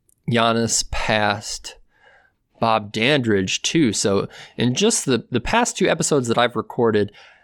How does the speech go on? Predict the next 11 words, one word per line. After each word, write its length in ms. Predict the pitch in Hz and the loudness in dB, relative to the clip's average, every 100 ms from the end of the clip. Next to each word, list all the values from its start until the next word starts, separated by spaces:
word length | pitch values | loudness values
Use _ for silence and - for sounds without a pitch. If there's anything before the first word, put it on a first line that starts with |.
| _ _ - | _ _ -4
Giannis 480 | 123 127 131 123 - | 0 2 0 -4 -4
has 360 | - 110 107 | 0 2 2
passed 460 | 107 - 107 - - | -2 0 0 -2 -10
three 280 | - 127 180 | -4 0 0
people 400 | - 139 131 107 | 2 0 2 0
in 80 | 98 | 2
scoring, 380 | - - 110 104 | 0 0 0 2
and 100 | 107 | 0
that's 140 | - | -2
quite 240 | - 104 | -2 0
remarkable. 680 | 107 101 113 110 113 113 123 | 0 0 0 -2 0 0 0